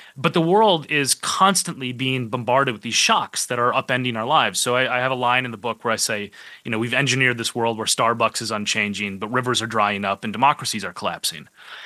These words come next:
And I think, you know, th-, the reason that's happening is because we have hubris that we believe we can control the world. So we're optimizing to the absolute limit.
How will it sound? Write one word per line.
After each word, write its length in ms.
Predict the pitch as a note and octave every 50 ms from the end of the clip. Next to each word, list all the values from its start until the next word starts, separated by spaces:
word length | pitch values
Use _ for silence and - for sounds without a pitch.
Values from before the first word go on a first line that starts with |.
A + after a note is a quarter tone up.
| - - - -
And 100 | E3 D#3+
I 40 | F3
think, 300 | - B3+ B3+ - - -
you 60 | F#3+
know, 100 | F#3 E3+
th-, 200 | - B2 A#2 G2
the 100 | E3 E3+
reason 300 | D#3 F3 A3+ A#3 A3+ B3
that's 160 | G3 D3+ - -
happening 480 | - G#3 G#3+ A3 - F#3+ D3+ C3+ A#2
is 120 | A#2+ C3 A2+
because 300 | D#3 - - D#3+ D#3 C#3+
we 100 | E3 C#3+
have 160 | C3+ C#3+ -
hubris 600 | - - - C4 C#4+ G#3+ C#3+ A2+ A#2 A#2 - -
that 120 | D#3 A#2+
we 100 | D#3 D3+
believe 580 | C#3+ B2 - C#3+ D3 C#3+ C#3+ F3 F#3+ G3+ F#3 D3+
we 80 | F#3
can 140 | - - D#3
control 380 | - C#3 C#3 - - C#3 C3 B2
the 80 | B2+
world. 440 | A#2 B2 C#3+ B2+ F#2+ E2+ F#2+ A2 - _ _ - - - - - - -
So 140 | - - C#3+
we're 160 | D3+ D#3 -
optimizing 680 | - D#3+ G3+ G#3 - A#3 G3 - F3 E3+ E3 F3 E3 D3
to 60 | B2
the 120 | C3+ C3+
absolute 460 | A#2+ C3 D3 C#3+ - - - B2 G#2+
limit. 340 | A2+ D#3 F#3+ E3 F#2 F2+ -